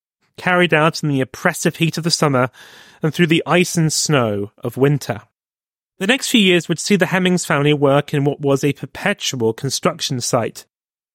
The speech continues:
with all the inconvenience, hardship, and discomfort that that entails, multiplied many times over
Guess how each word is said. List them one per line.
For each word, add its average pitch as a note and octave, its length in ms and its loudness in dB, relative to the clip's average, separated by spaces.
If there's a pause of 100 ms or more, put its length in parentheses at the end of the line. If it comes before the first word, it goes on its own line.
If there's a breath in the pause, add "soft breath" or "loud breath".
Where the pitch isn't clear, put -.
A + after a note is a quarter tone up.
with E3 80 0
all E3 80 2
the D#3+ 160 2
inconvenience, D#3 880 4
hardship, D3 760 0
and C3+ 220 0
discomfort - 840 -2 (200 loud breath)
that D3 80 -4
that D3 240 0
entails, C3 720 -2 (280)
multiplied E3 680 2
many F3+ 460 2
times E3+ 480 2
over D#3 540 2